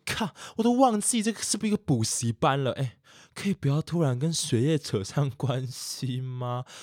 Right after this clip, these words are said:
好啦，我记得我那时候是非常的难过，直到我发现最佳努力奖的奖品是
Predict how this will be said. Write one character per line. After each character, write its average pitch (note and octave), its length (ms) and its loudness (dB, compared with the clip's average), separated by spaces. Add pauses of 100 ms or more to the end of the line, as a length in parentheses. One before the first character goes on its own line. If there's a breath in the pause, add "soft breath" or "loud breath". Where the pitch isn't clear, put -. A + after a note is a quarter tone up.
(120)
好 C#3 80 -2
啦， C3 140 6
我 A#2 100 6
记 - 180 -4
得 C3+ 180 6
我 A2 40 4
那 C3 180 2
时 A#2+ 140 -4
候 A2 100 4
是 A2+ 80 -2
非 A2 300 0
常 F#2+ 260 -4
的 F#2 120 -4
难 D#2+ 480 -6
过， - 240 -6 (520 soft breath)
直 - 280 -2
到 C#3+ 220 6
我 F#2 100 4
发 F#2+ 360 -2
现 F#2 460 -2 (400)
最 B2+ 300 2
佳 A2 320 2
努 F#2+ 260 0
力 A2 260 0
奖 E2+ 360 -6
的 E2 100 -6
奖 F2+ 340 -6
品 F2+ 280 -4
是 G2+ 480 -4